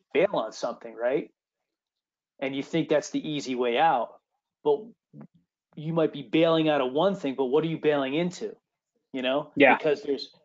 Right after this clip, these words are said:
Speaker 1: there's situations and decisions that, y-, there, there's, there's situations and decisions and circumstances you're gonna have to deal with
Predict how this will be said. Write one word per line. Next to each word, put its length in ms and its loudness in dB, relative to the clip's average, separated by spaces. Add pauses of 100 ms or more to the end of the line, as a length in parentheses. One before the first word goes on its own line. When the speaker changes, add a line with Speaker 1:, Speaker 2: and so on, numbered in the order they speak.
(140)
Speaker 1:
there's 160 -2
situations 680 0
and 120 -4
decisions 800 -4 (880)
that, 440 2 (1400)
y-, 160 -10 (200)
there, 280 2
there's, 440 -4 (1000)
there's 200 -2
situations 760 0
and 100 -6
decisions 520 -2
and 100 -2
circumstances 720 -2
you're 120 2
gonna 160 0
have 180 -2
to 80 -20
deal 260 2
with 300 0